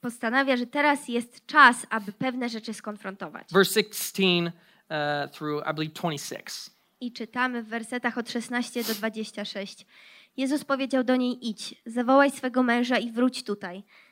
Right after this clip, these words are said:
Speaker 1: Wówczas kobieta wyznała, „Nie mamy męża”. Jezus na to, „Dobrze mówisz, męża nie masz. Miałaś bowiem pięciu mężów, a ten, którego teraz masz, nie jest twoim mężem. Powiedziałaś prawdę.” „Panie”, zauważyła kobieta,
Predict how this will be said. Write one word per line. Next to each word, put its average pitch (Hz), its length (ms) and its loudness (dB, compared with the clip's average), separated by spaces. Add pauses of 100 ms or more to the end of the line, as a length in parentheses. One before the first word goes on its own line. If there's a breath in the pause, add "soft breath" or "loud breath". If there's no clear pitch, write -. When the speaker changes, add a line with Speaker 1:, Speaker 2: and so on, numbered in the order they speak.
(100 soft breath)
Speaker 1:
Wówczas 220 360 2
kobieta 233 360 0
wyznała, 240 500 4 (340 loud breath)
„Nie 233 160 0
mamy 240 220 4
męża”. 196 480 -4 (480)
Jezus 247 320 0
na 247 160 0
to, 233 220 2 (140)
„Dobrze 247 340 -2
mówisz, 196 500 -2
męża 226 300 -2
nie 233 160 -2
masz. 220 240 -4 (340 soft breath)
Miałaś 240 220 6
bowiem 247 280 -2
pięciu 269 340 -4
mężów, 240 460 -2 (220 loud breath)
a 233 100 0
ten, 262 180 -2
którego 247 320 -4
teraz 240 340 -4
masz, 247 260 0
nie 254 240 -2
jest - 240 -6
twoim 247 320 -4
mężem. 190 480 -4 (360 soft breath)
Powiedziałaś 226 500 2
prawdę.” 208 460 -4 (460 soft breath)
„Panie”, 190 400 -6 (100)
zauważyła 202 480 -4
kobieta, 196 480 -6